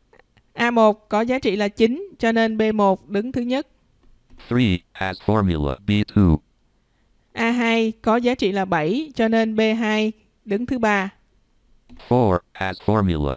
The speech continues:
Speaker 2: B three.
Speaker 1: A ba có giá trị là sáu, cho nên B ba đứng thứ tư.
Speaker 2: Two as formula B four.
Speaker 1: Và A bốn có giá trị là tám, cho nên B bốn đứng thứ hai.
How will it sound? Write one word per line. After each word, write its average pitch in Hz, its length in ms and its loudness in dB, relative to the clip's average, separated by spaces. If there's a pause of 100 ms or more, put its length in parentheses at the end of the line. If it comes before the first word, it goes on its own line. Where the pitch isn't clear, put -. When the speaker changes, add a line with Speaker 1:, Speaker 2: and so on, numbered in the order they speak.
Speaker 2:
B 104 40 -2 (200)
three. 92 300 0 (760)
Speaker 1:
A 233 200 0
ba 226 300 2
có 226 120 0
giá 247 160 -2
trị 202 180 0
là 196 120 -2
sáu, 208 320 -2 (320)
cho 226 120 0
nên 226 220 2
B 226 40 2 (140)
ba 214 260 0
đứng 202 160 -2
thứ 254 120 -6
tư. 220 280 2 (920)
Speaker 2:
Two 110 220 6 (140)
as 95 340 -8
formula 85 500 0 (120)
B - 20 -4 (220)
four. 90 300 4 (1200)
Speaker 1:
Và 214 180 0
A 220 200 -2
bốn 220 240 2
có 262 100 -4
giá 269 140 -2
trị 190 180 -2
là 196 120 -2
tám, 220 460 -4
cho 226 120 0
nên 220 200 0
B 220 60 0 (140)
bốn 214 320 0
đứng 214 160 -2
thứ 247 120 -4
hai. 214 360 -4